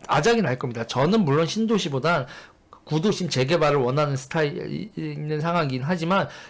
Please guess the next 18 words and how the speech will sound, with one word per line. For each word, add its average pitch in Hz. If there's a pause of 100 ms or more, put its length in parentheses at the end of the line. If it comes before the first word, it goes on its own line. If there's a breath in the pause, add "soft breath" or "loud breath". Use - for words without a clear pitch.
여기서 170
제가 147
"신도시를 247
반대합니다." 202
이런 170
얘기를 143
하면 180
마치 135
죽어요. 139
그게 143
주택 208
공-, 185
주택 247
공급을 180
끊는다라는 226
얘기로 135
들리기 127
때문에. 135